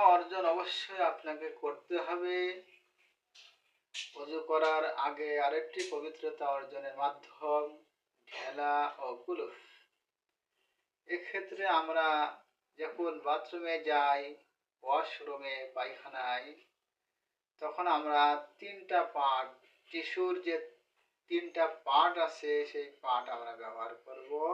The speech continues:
তিনটা পার্ট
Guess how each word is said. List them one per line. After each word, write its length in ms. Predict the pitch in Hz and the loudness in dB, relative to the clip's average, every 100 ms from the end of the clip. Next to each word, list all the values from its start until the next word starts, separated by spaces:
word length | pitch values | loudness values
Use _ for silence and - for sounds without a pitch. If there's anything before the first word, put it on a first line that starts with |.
| 190 - _ _ _ _ _ _ _ _ _ _ _ _ _ _ _ _ - | -2 -8 _ _ _ _ _ _ _ _ _ _ _ _ _ _ _ _ -4
তিনটা 300 | 240 226 226 - | -4 4 4 6
পার্ট 360 | 185 170 165 | 10 10 10